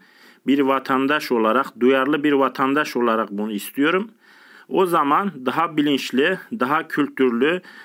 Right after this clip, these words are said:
daha başarılı, daha ne istediğini bilen, empati yapabilen, okuduğunu anlayabilen insanların yetişeceğine inanıyorum. Bu fikrimi de kimseye eleştirmek için söylemiyorum. Böyle olması gerektiği için söylüyorum. Böyle bir eğitim sisteminin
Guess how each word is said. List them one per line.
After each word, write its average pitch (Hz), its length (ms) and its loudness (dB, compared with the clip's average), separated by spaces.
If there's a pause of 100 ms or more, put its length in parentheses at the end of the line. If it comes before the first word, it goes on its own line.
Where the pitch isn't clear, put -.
(200)
daha 147 280 -2
başarılı, 135 720 0
daha 151 200 -2
ne 156 180 -2
istediğini 127 540 0
bilen, 147 280 0 (400)
empati 139 480 -2
yapabilen, 135 760 0 (920)
okuduğunu 143 520 0
anlayabilen 131 800 2 (320)
insanların 139 840 0 (100)
yetişeceğine 139 920 0 (460)
inanıyorum. 135 720 0 (320)
Bu 147 180 0
fikrimi 156 440 -2
de 165 140 0
kimseye 165 440 -2
eleştirmek 156 540 -2
için - 140 -8
söylemiyorum. 165 920 0
Böyle 160 460 4
olması 143 520 0
gerektiği 143 600 2
için 143 200 -4
söylüyorum. 90 560 -2
Böyle 160 400 2
bir 135 120 0
eğitim 131 480 0
sisteminin 139 640 -2